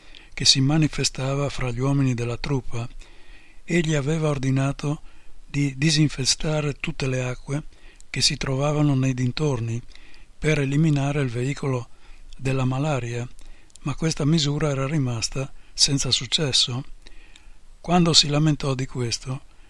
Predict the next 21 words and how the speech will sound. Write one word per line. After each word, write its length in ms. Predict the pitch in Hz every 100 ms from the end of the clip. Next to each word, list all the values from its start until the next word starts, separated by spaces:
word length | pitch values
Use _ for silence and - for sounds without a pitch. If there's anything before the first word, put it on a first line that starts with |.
| -
io 200 | - 165
dissi 340 | 160 147 131 131
che 120 | 147
la 120 | 143
colpa 380 | - 143 143 -
era 160 | 143 139
degli 220 | 127 123
uomini 420 | 139 143 143 135 - - - -
dell'S 680 | 135 135 135 139 143 151
S, 200 | 131 - - - - - - -
che 120 | - 143
avrebbero 460 | 147 160 143 143
dovuto 420 | 131 135 156 -
eseguire 500 | 135 160 127 131 147
il 60 | 131
suo 200 | - 131
ordine. 480 | 151 123 120 117 123 - - - - - - - - - - - -
Infatti, 600 | 147 147 160 131 - 135 - - - - -
quando 280 | - 135 147
erano 240 | 156 151
fuori, 480 | 143 139 123 113 139